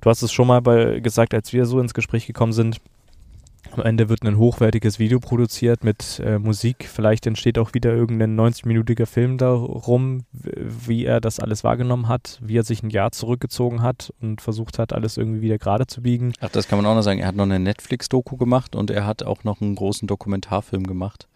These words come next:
Speaker 1: Ach so, ja,
Speaker 2: über
Speaker 1: damals,
Speaker 2: sich
Speaker 1: ja.
Speaker 2: und sein Pro-, Projekt damals.
Speaker 1: Genau.
Speaker 2: Und er hat auch viele, äh, gute Filmschaffende, sag ich jetzt mal so, auch
Speaker 1: Und
Speaker 2: zum
Speaker 1: sich schon
Speaker 2: Beispiel
Speaker 1: mehr.
Speaker 2: aus dem Leipziger Umfeld ein paar Leute
Speaker 1: Ja.
Speaker 2: da in Richtung, ähm, seiner Tätigkeit geholt.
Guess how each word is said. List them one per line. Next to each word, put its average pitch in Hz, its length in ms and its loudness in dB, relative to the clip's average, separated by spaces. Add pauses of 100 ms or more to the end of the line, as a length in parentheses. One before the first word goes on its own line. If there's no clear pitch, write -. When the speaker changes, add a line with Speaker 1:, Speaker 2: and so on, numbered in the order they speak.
(140)
Speaker 1:
Ach 120 60 2
so, 107 160 2
ja, 101 100 2
Speaker 2:
über 95 120 2
Speaker 1:
damals, 98 140 4
Speaker 2:
sich 101 160 -2
Speaker 1:
ja. 104 60 0
Speaker 2:
und 98 60 0
sein 95 260 0 (120)
Pro-, - 340 -8
Projekt 98 400 -2
damals. 95 440 -2 (140)
Speaker 1:
Genau. 92 220 -4 (320)
Speaker 2:
Und 98 360 -2
er 90 220 -2
hat - 220 -2
auch 185 100 2
viele, 117 440 2 (260)
äh, 101 260 0 (340)
gute 151 340 -2
Filmschaffende, 110 1080 2
sag 110 220 0
ich 107 120 -6
jetzt 110 140 -4
mal 104 140 0
so, 110 220 0
auch 107 160 2
Speaker 1:
Und 101 80 -2
Speaker 2:
zum 107 100 0
Speaker 1:
sich - 20 2
schon 107 80 4
Speaker 2:
Beispiel 92 220 0
Speaker 1:
mehr. 95 80 0
Speaker 2:
aus 101 140 2
dem 101 160 0
Leipziger 98 420 0
Umfeld 104 460 -4
ein 101 60 -8
paar 98 200 -4
Leute 98 400 -2 (180)
Speaker 1:
Ja. 107 160 -4 (160)
Speaker 2:
da 147 180 0
in - 80 -4
Richtung, 101 760 -4
ähm, 92 380 -6
seiner 92 460 -2 (100)
Tätigkeit 110 520 -4
geholt. 95 380 -6